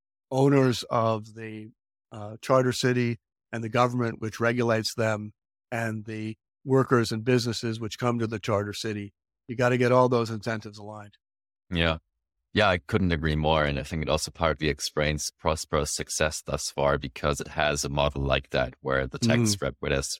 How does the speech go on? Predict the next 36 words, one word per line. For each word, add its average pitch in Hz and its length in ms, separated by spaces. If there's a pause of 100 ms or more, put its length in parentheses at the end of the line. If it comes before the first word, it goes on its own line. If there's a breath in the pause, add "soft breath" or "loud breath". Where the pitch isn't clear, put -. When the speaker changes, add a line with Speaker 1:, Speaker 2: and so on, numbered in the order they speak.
(140)
Speaker 2:
tax 73 260
revenues 71 440
shared 71 440
with 73 140
the 78 120
Honduran 71 320
government, 71 440
and 67 100
they 73 60
did 65 140
a 71 80
very 73 180
good 73 160
job 73 280 (520)
of 78 140
including 73 760
local 76 340
workers 76 380
that 73 120
are 73 100
employed. 71 720 (100)
Um, 67 360 (420)
they 78 80
brought 73 220
land 78 280
from 76 200
owners 76 320
that 73 180
were 80 160
there 73 280
and 71 140
involved 67 720 (260)
them 78 480
into 82 380
the 76 120
process. 76 680